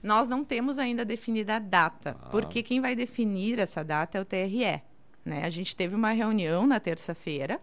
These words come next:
Speaker 2: Você sugestiona uma data? Como é que é?
Speaker 1: Hum,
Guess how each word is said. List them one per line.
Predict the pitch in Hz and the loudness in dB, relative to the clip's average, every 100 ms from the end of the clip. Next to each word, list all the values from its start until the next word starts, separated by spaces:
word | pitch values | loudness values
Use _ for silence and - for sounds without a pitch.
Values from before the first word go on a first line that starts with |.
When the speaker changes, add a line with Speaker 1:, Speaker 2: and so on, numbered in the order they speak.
| - | -2
Speaker 2:
Você | 110 - 120 | 0 0 -2
sugestiona | - 110 92 85 - 101 131 | -2 -2 -2 -2 -2 -4 -2
uma | 95 | -2
data? | 82 104 - - | -2 -2 -4 -8
Como | 101 85 | -8 -8
é | |
que | - | -8
é? | 69 62 - - - | -10 -12 -18 -20 -18
Speaker 1:
Hum, | - 247 339 | -8 -4 -4